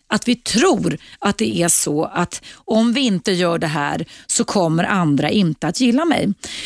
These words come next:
Men ta du och pröva, både du som har mejlat mig, SUS, och alla ni andra, och se, är det verkligen så att det kommer hända någonting farligt om du törs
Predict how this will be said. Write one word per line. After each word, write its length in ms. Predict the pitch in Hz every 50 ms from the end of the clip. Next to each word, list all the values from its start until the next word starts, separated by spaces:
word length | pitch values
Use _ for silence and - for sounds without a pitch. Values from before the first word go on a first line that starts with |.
| - - -
Men 180 | 269 294 285
ta 360 | - - - - 392 403 415 453 679 - _ -
du 260 | 226 190 233 208 185
och 180 | - - 202 -
pröva, 400 | - 233 196 165 147 120 175 185
både 240 | 208 269 269 226
du 320 | 254 226 254 220 214 196 - -
som 200 | - - 202 196
har 60 | 185
mejlat 360 | 190 190 180 160 170 170 -
mig, 140 | 170 160 165
SUS, 460 | - - 330 370 392 - - - - - - - - - -
och 160 | - 269 -
alla 220 | 254 220 190 196 190
ni 200 | 175 170 180 -
andra, 440 | - 196 185 165 165 156 160 160 -
och 120 | 240 240
se, 300 | - - - 160 160 170 - - - - - _ _ -
är 280 | 294 330 359 403 403
det 60 | 403 381 392 359 254
verkligen 360 | 208 - - - 190 190 185
så 380 | - - 175 160 170 160 151 143 _ _ _ _ _ _ _ _ _ _ -
att 100 | - 208
det 80 | - 214
kommer 240 | - 214 202 208 202
hända 360 | 190 247 233 220 175 160 170
någonting 340 | 180 175 165 - 175 156 156
farligt 460 | - - 202 160 156 151 160 156 -
om 280 | - 220 190 170 165
du 160 | 160 180 170 160
törs 500 | - - 170 147 156 - - - -